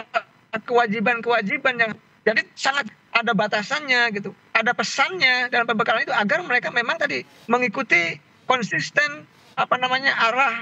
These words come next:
eh, kebijakan dari Pak Prabowo untuk tidak korupsi.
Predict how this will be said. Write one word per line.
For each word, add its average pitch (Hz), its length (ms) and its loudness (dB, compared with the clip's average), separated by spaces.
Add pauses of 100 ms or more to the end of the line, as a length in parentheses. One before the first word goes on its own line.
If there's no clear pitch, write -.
(100)
eh, 214 340 2 (140)
kebijakan 226 520 2
dari 226 120 2
Pak 233 160 0
Prabowo 233 440 0
untuk 226 200 -6
tidak 208 200 2
korupsi. 202 520 -2